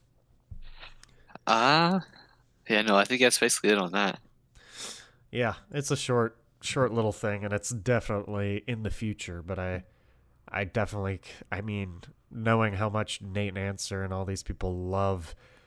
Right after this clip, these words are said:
Speaker 2: what traditional sports has done, especially the N F L, I know eventually they're gonna wanna, want something like the N C double A with a draft, 'cause I, I know that they,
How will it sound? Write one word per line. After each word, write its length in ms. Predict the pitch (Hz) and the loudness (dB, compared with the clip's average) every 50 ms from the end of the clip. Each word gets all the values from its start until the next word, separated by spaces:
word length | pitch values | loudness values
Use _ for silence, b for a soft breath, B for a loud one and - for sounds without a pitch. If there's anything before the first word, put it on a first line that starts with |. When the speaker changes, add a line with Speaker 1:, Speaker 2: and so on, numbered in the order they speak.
| b b b b _ | b b b b _
Speaker 2:
what 160 | 107 104 - | -4 -2 -2
traditional 500 | - - 110 92 101 98 - - 101 95 | -2 -4 -4 -2 -2 -2 -4 -6 -6 -8
sports 340 | - - - 104 98 - - | -6 -4 -4 -4 -4 -2 -4
has 140 | 110 92 82 | -4 -2 -2
done, 140 | - 101 | -2 -2
especially 720 | 98 90 - - - - - 104 98 - - 107 98 98 | -2 -4 -4 -6 -6 -2 -2 -2 -2 -2 -2 -4 -2 -2
the 60 | 98 190 | -2 -2
N 80 | 190 | -2
F 160 | 190 - - | -4 -4 -4
L, 300 | 196 185 196 107 - b b b b b b b b b b - | -2 0 2 2 0 b b b b b b b b b b -2
I 120 | 110 107 | -2 0
know 420 | 98 101 104 101 101 98 95 92 | 0 2 2 2 4 4 2 0
eventually 480 | 92 90 110 104 95 - - 104 101 98 | 0 0 0 -2 -2 -2 -4 -2 -2 -2
they're 160 | 90 95 92 | -2 -2 -2
gonna 180 | 90 101 95 90 | -2 -2 -4 -4
wanna, 300 | 87 92 92 90 90 - - _ - | -4 -6 -6 -6 -8 -10 -14 _ -12
want 480 | - 101 90 95 95 95 95 90 - - | -10 -8 -4 -4 -2 -2 -4 -4 -6 -8
something 640 | - - - - - 110 98 92 - 101 95 95 | -8 -6 -6 -4 -4 -4 -4 -4 -6 -6 -4 -4
like 180 | 95 95 - - | -4 -6 -6 -6
the 100 | 90 92 | -8 -8
N 120 | 95 90 | -8 -8
C 140 | - - 95 | -8 -8 -6
double 340 | 95 92 82 90 92 92 92 | -6 -6 -4 -4 -4 -4 -4
A 340 | 92 92 92 90 90 85 - - | -4 -4 -4 -4 -6 -6 -6 -6
with 200 | - 98 92 - | -6 -6 -4 -4
a 40 | 95 | -6
draft, 760 | 78 - 87 85 85 92 90 82 78 - - - - - - - _ _ | -6 -6 -8 -8 -6 -6 -6 -6 -6 -8 -10 -10 -14 -18 -20 -20 _ _
'cause 220 | - - 92 87 90 | -10 -10 -8 -6 -6
I, 140 | 87 90 - - _ - - - - | -6 -8 -8 -10 _ -20 -18 -10 -6
I 160 | 107 110 101 | -4 -4 -4
know 240 | 87 95 98 98 95 | -4 -2 -2 -2 -2
that 220 | 80 92 87 - | -2 -4 -6 -6
they, 300 | 101 92 90 90 85 85 | -6 -6 -6 -6 -8 -10